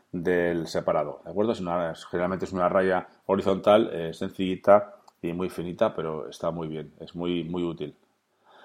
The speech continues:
También tenemos el, el típico módulo de tabla de precios, esto ya sabéis, seguramente habréis visto por muchos sitios, que generalmente se ponen tres, o, sí, generalmente se suelen poner tres, y el del medio es el que está resaltado, ¿no? Se puede resaltar uno,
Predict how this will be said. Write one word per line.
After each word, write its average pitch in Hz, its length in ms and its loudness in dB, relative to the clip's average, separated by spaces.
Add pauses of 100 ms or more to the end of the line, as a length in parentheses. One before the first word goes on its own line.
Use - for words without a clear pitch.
(160)
También 104 220 4
tenemos 107 360 2
el, 98 280 0
el 95 280 4
típico 92 680 2
módulo 95 420 4
de 87 120 -2
tabla 104 280 6
de 90 100 0
precios, 101 540 0
esto - 180 -8
ya 85 120 0
sabéis, 85 420 -2 (160)
seguramente 90 480 -2
habréis 87 220 0
visto 90 240 -4
por 82 100 -6
muchos 90 260 -6
sitios, 117 360 2 (320)
que 123 240 8
generalmente 110 600 2
se - 120 -4
ponen 95 560 -2
tres, 113 280 4
o, 98 460 0
sí, 120 160 -4
generalmente 107 400 0
se 117 80 -8 (140)
suelen 110 240 0
poner 85 220 -4
tres, 120 280 4 (480)
y 127 240 10
el 95 200 6
del 90 180 -2
medio 104 260 4
es - 80 -4
el 98 80 -2
que 95 60 -4
está 90 220 -2
resaltado, 80 520 -2
¿no? 113 160 0
Se - 120 -12
puede 85 140 -4
resaltar 87 380 0
uno, 135 300 4